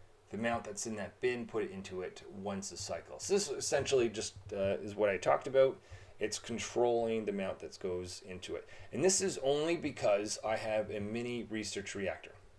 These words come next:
Or the overall, it's, you know, still a research reactor, but the over-, overall system around the research reactor is miniaturized in terms of what I plan to do anyways in the fir-,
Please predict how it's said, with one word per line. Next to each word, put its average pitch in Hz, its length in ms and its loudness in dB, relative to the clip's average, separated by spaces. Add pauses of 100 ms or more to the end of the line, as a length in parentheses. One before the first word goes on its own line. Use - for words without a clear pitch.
(500)
Or 107 180 6
the 107 100 2
overall, 95 380 4
it's, - 180 -6
you - 80 -10
know, 87 80 -10
still 117 220 2
a 98 60 4
research 98 360 0
reactor, 98 300 -2
but 104 140 -4
the 123 100 4
over-, 117 220 4 (380)
overall 123 280 4
system 127 680 -2
around 107 380 0
the 123 80 -2
research 110 400 -4
reactor 101 480 -2
is 95 600 -4 (500)
miniaturized 95 1000 -6 (500)
in 98 200 -8
terms 92 640 -6
of 92 320 -4
what 95 500 0
I 90 300 -4
plan 135 360 0
to 101 40 -4
do 95 160 -2
anyways 87 380 -8
in 85 80 -16
the - 60 -16
fir-, 95 260 -6